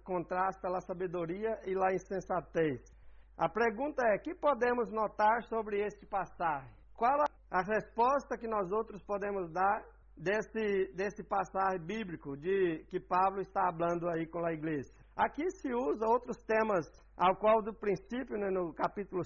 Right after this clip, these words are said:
cinco, inclui o amor e a oposição à lu-, à luxúria e à luz contra a oscuridade. Os escritores da Bíblia usaram uma técnica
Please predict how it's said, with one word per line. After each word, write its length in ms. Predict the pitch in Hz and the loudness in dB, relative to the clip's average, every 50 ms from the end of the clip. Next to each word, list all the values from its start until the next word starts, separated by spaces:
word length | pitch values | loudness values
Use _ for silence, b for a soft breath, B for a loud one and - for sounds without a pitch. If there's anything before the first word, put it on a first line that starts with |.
| - - - | -4 -4 -4
cinco, 400 | 254 285 311 311 - - 127 117 - - - - - - | -2 -2 -2 -4 -6 -8 -10 -10 -12 -18 -20 -20 -12 -8
inclui 580 | 196 220 233 196 - - 226 233 254 277 311 - - - | -6 -6 -6 -6 -6 -4 -2 -2 -2 -2 -4 -6 -8 -6
o 140 | 214 220 240 233 226 208 | -4 0 2 2 2 2
amor 300 | 202 220 247 269 277 277 | 2 4 4 4 4 4
e 60 | 269 | 2
a 60 | 254 | 0
oposição 580 | 247 254 240 240 233 220 214 185 - - 220 226 | 0 0 -2 -4 -4 -4 -6 -10 -6 -4 -2 -2
à 100 | 226 220 | 0 -2
lu-, 280 | 220 220 208 185 156 - - - | -2 -2 -2 -4 -6 -10 -12 -6
à 140 | - 185 190 | -2 -2 0
luxúria 680 | 190 196 185 156 147 180 233 277 311 330 339 370 381 370 - - - - - | 0 -2 -2 -4 -4 -4 -4 -4 -2 -2 -4 -4 -6 -8 -14 -20 -20 -12 -6
e 100 | 202 214 | -2 0
à 180 | 240 240 233 220 | 2 4 4 4
luz 320 | 214 220 262 269 262 196 - - - - - - - - - - - - | 2 2 0 0 -2 -4 -8 -12 -20 -20 -20 -20 -20 -20 -20 -20 -20 -8
contra 360 | - 202 226 233 240 226 226 220 | -2 2 2 2 2 2 0 2
a 180 | 214 214 214 | 4 4 4
oscuridade. 880 | 214 208 - - 220 226 214 214 170 160 190 190 190 180 165 151 - - - - - | 2 0 -4 -8 -6 -6 -6 -6 -2 2 4 6 6 6 4 0 -8 -18 -20 -14 -4
Os 180 | - 202 220 226 | 0 0 2 2
escritores 680 | 240 247 240 - 254 247 226 - - 254 277 294 269 226 | 0 -2 -2 -6 -8 -8 -6 0 2 2 2 2 2 -2
da 260 | 262 240 233 214 202 | -2 2 2 2 2
Bíblia 340 | 180 196 247 269 269 262 233 | 2 -2 -8 -6 -2 -2 -2
usaram 380 | 214 180 220 226 226 226 226 | -2 0 2 2 2 2 0
uma 160 | 226 226 214 | -2 -4 -4
técnica 560 | 202 - - 214 226 233 233 - 220 202 - | -6 -4 -2 -2 -2 -2 -2 -6 -8 -8 -8